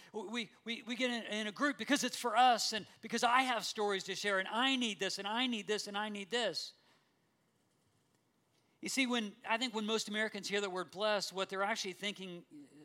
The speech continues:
automatically is about wealth, money, clout, things, influence, and that influence leading to popularity and status.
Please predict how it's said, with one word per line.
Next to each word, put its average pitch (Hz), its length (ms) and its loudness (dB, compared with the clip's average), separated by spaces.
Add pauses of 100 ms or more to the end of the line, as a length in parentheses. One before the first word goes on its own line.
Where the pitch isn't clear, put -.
automatically 196 720 0
is 156 220 -6 (360)
about 165 280 -2
wealth, 196 520 0
money, 170 500 -4
clout, 190 400 0 (460)
things, 196 460 -4
influence, 175 760 -6 (500)
and 156 100 -4
that 170 120 -2
influence 190 500 -6
leading 185 240 -4
to 170 80 -8
popularity 165 600 -6
and 127 100 -8
status. 123 680 -8